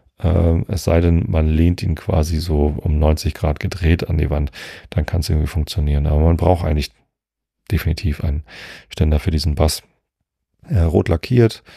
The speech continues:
in P-J-Bestückung, also Precision und Jazz, Tonabnehmer, passiv. Ähm, ich hab irgendwann mal die Tonabnehmer getauscht, andere Tonabnehmer eingebaut, aber das war ganz, ganz lange mein,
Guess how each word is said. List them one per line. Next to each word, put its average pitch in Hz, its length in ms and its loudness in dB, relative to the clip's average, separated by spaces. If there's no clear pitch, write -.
in 82 320 2
P-J-Bestückung, 87 960 0
also 80 360 -2
Precision 87 460 -2
und 80 160 -2
Jazz, - 400 -2
Tonabnehmer, 82 840 0
passiv. - 480 0
Ähm, 80 380 4
ich - 120 -6
hab - 160 0
irgendwann 98 280 4
mal 85 100 4
die 82 240 2
Tonabnehmer 92 580 -2
getauscht, 90 720 -4
andere 82 260 0
Tonabnehmer 110 480 0
eingebaut, 98 580 0
aber 85 120 2
das 82 240 2
war 78 180 4
ganz, 90 320 2
ganz 82 240 0
lange 78 240 2
mein, 80 400 2